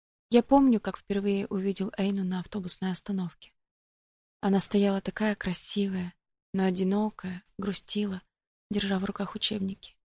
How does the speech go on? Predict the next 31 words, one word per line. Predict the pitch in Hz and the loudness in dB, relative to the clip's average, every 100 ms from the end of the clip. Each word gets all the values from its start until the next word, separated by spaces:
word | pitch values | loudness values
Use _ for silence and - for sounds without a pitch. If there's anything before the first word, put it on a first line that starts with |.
| _ | _
Я | 226 | 2
просто | 220 240 - | 4 2 2
подошёл | 202 196 202 262 262 | 0 2 2 2 0
к | - | 0
ней, | 190 | -2
рискнул | 185 180 208 214 | -2 -2 0 0
познакомиться, | 202 190 190 - 240 220 - - 180 _ _ - | 0 -2 -2 0 0 2 0 -4 -8 _ _ -4
хотя | 220 240 | 0 4
не | 240 | 4
верил, | 240 220 185 | 4 2 0
что | 175 - | -6 -6
эта | 185 | -6
девушка | 190 233 220 - 185 | -2 -2 -2 -4 -4
мне | 190 | -2
ответит | 190 - 185 180 | -4 -6 -6 -4
взаимностью. | 190 190 170 175 - - _ _ _ _ _ _ - | -2 0 -2 -4 -8 -12 _ _ _ _ _ _ 0
Но | 196 190 | 4 4
она | 185 208 | 4 2
ответила. | 226 190 185 - 190 185 _ _ _ _ | 0 -2 -2 -4 -10 -12 _ _ _ _
В | - | 2
тот | 226 | 4
вечер | 247 285 240 | 4 4 2
я | 208 196 | 2 0
проводил | - 196 190 202 | 0 0 2 2
её | 196 190 | 4 2
домой, | 180 196 214 254 262 | 2 4 4 2 2
мы | 208 196 | 2 2
не | 208 | 2
стали | - 233 | 0 0
ждать | 196 196 190 | 0 -2 -4
автобус. | 185 - 202 208 - | -8 -8 -10 -8 -12